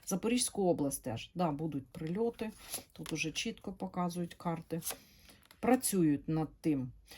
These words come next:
щоб людей зробити покірними, щоб ви здали, м, своє місто. Ось якось так. Ну, тут теж чітко, їм потрібно, теж Запоріжжя їм потрібне, а, рашистам.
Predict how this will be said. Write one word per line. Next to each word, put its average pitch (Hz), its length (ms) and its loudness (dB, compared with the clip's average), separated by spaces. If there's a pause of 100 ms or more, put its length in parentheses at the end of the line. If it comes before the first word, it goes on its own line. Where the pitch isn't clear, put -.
(120)
щоб 214 340 4
людей 247 600 4
зробити 185 600 2
покірними, 143 840 -4
щоб 165 280 -4
ви 240 280 4
здали, 202 480 4 (460)
м, 170 340 2
своє 185 440 2
місто. 156 500 2
Ось 185 220 -4
якось 190 300 -4
так. 147 280 -2
Ну, 226 100 -2
тут 240 260 -6
теж 214 200 4
чітко, - 480 -6
їм 180 200 2
потрібно, 165 640 0
теж 151 240 0
Запоріжжя 147 600 -2
їм 135 220 -6
потрібне, 69 600 -8 (600)
а, 143 340 -6
рашистам. 151 680 -4